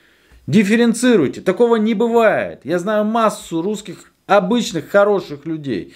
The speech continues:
И каждая тварь, которая это делает, а это все, вот это вот, вот мысль об общем направлении, если бы кому-то дали по рукам за вот такие вот базары, про хохлов, там, про все остальное, остальные поджали бы хвосты, но не дают по рукам.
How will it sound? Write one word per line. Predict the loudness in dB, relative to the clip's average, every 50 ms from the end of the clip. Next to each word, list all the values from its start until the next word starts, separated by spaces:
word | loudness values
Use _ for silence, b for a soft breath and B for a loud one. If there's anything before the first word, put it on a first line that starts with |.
| -2 0
И | 0 0
каждая | 2 2 2 4 4 4 2 2 2 4 2 2
тварь, | 0 -4 -2 0 0 0 0 -2
которая | -8 -8 -6 -4 -2 -2 -2
это | -2 -2 -2 0 -2
делает, | -2 -2 -2 -4 -4 -4 -6 -8 -10 -14 _ _
а | 0 2 2 2 -2 -6 -6
это | 0 0 0 2 0 -2
все, | -4 -4 -6 -2 -2 -2 -2 -2 -4 -6
вот | -4 -4 -4
это | -4 -2 -2
вот, | -4 -4 -6
вот | -8 -4 -4 -4 -4 -4 -4
мысль | -2 2 4 4 2 2 -2 -6 -12 -12 -10 _
об | 0 0 0 -2 -4
общем | -2 0 0 0 -2 -6 -6 -4 -2 -2
направлении, | -4 -2 0 0 0 2 2 0 0 0 -4 -6
если | -8 -12 -10
бы | -6
кому-то | -2 -2 -2 0 -2 0
дали | 2 2 2 2
по | 0 -2 -2
рукам | -4 -2 -2 -2 -4 -4 -4 -8 -12 -16 _ b b b b b b b b b b
за | -6 -6
вот | -6 -4
такие | 0 2 4
вот | 4 4 4
базары, | 2 2 2 2 0 -2 -2 -2 -4 -6 -8 -14 _ _ _ _ _ _ _ _
про | 0 2 2
хохлов, | 2 0 -2 -2 -2 -2 0 0 0 0 -2
там, | -4 -10 -10 -6
про | -6 -6
все | -6 -4 -6 -6
остальное, | -6 -4 -6 -4 -2 -2 -2 B B B B B
остальные | 0 0 2 2 0 0 2 2 0 0 0 0
поджали | 0 0 0 2 2 2 2 0
бы | -2 -4
хвосты, | -4 -4 -6 -4 -6 -8
но | -8 -6 -6
не | -6 -4 -2
дают | -2 -2 -2 -2 -4 -6 -10 -18 _ _ _ _ 0
по | 2 2
рукам. | 2 0 -4 -6 -8 -8 -12